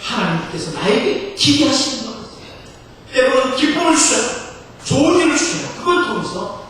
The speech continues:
하나님 나에게 기대하시는 것 같아요. 기쁜 일이든 어려운 일이든 그 일들을 통해서 하나님께서 나를 훈련하시는,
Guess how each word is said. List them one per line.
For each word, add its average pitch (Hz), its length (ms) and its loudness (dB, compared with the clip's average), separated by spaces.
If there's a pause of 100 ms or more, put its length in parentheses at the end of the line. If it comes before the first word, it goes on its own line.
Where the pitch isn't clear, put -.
(220)
하나님 151 340 -4
나에게 127 440 -8
기대하시는 220 560 -4
것 185 60 -10
같아요. 185 220 -12 (760)
기쁜 139 340 -10
일이든 170 460 -6 (380)
어려운 202 340 0
일이든 226 440 -4 (380)
그 294 80 -4
일들을 208 460 2
통해서 180 600 -4 (100)
하나님께서 139 640 -10
나를 - 420 -10 (1200)
훈련하시는, 208 640 -2